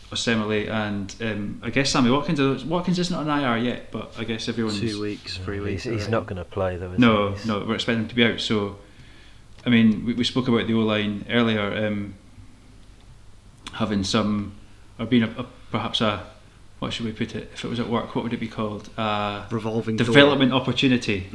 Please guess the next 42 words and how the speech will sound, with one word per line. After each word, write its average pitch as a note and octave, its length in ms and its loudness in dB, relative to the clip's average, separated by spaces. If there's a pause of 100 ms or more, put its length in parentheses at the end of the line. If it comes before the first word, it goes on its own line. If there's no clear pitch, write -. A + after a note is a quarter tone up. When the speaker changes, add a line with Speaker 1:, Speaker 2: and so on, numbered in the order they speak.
(120)
Speaker 1:
That's B2 160 -4
what A#2+ 80 2
you'd A2+ 160 0
call A2+ 220 4
it, A#2 260 4
Speaker 2:
<laughs> C#3+ 80 4
Speaker 1:
corporate B2+ 340 4
speak, A#2 320 -2
right? A#2+ 160 0 (680)
Um, A2+ 540 2 (960)
so C3 200 2
I A#2+ 80 2
think - 360 2
that A#2+ 180 2
Andy A#2+ 160 6
Reid's A#2+ 160 4
already G#2+ 180 0
said A#2 200 -2
the A#2 60 0
next A2+ 200 0
man A2+ 120 2
up A2+ 80 0
is - 80 -8
Mike A2+ 160 2
Remmers, G#2 480 -2
which - 380 -4 (800)
I B2 60 10
guess G#2+ 160 -4
is G#2+ 80 -8
to - 80 -12
be A2+ 80 -4
expected. - 600 -4 (200)
Um, G2+ 400 -4 (1200)
but A#2 160 -6
where, C3 140 4
where B2 180 4
do A#2+ 100 0
you A2 60 -6
think A#2 140 0
that A2+ 180 0
leaves A2 280 0
us? - 400 -8